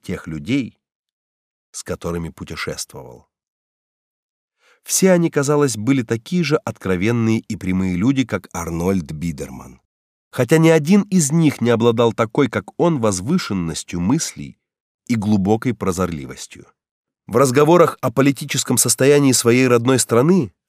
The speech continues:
они нисколько не таились, и хотя кроме Рудольфа прочие молодые люди не были допущены на их совещания, но это делалось только для удержания молодежи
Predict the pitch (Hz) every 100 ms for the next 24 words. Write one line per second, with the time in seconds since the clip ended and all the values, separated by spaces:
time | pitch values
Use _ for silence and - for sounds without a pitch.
0 | - 123 175 180 - - 185 185 175 160
1 | 120 80 73 - - _ _ _ - -
2 | 101 120 110 120 113 110 113 123 107 98
3 | 92 - 113 113 - 101 98 104 98 107
4 | 107 98 101 110 123 104 95 95 - 117
5 | - 104 101 98 104 95 - 92 92 -
6 | - 165 107 73 - _ _ _ _ _
7 | _ - 123 123 120 127 143 123 117 -
8 | 139 117 110 101 110 120 107 101 113 117
9 | 107 98 95 98 175 175 175